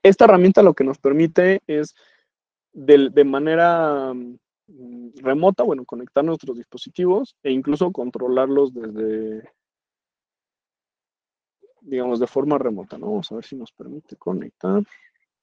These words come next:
Mm.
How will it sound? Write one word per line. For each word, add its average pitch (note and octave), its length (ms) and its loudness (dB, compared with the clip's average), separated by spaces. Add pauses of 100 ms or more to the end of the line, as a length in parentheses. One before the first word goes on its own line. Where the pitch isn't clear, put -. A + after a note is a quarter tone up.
(2750)
Mm. F#3+ 500 -4